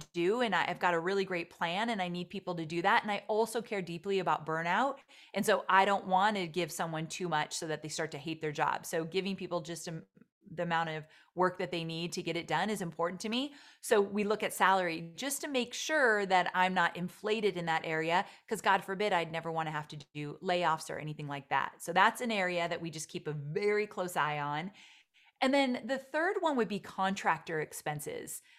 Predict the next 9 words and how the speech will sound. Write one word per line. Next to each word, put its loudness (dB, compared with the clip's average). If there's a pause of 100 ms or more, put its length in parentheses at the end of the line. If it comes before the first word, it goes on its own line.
(100)
That's 6
one 2
that 2
could -10
easily 0
get 0
too 0
high 2 (320)
and 2